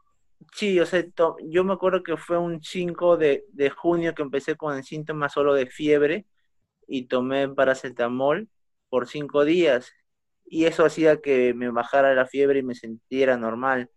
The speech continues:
Y, este, como había bastante trabajo en mi, en, en, bastante demanda en lo, en mi rubro,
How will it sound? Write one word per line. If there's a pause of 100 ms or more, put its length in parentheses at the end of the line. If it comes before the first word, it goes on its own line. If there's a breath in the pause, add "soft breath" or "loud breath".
(840)
Y,
este,
como
había
bastante
trabajo
en
mi,
en,
en, (440)
bastante
demanda
en
lo,
en
mi
rubro,